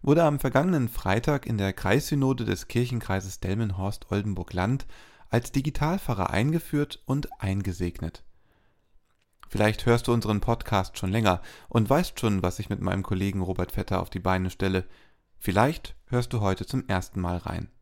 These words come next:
Schön, dass du da bist. Inhaltlich soll es in diesem Gottesdienst um das Folgende gehen. Fragen von Konfis,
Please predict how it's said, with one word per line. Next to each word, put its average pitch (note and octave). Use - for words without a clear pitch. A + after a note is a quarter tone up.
Schön, G2
dass C3+
du -
da G#2+
bist. -
Inhaltlich D#3+
soll A#2+
es A#2+
in A#2+
diesem G#2
Gottesdienst F#2+
um G2+
das A#2+
Folgende F#2+
gehen. -
Fragen F#2+
von A2
Konfis, -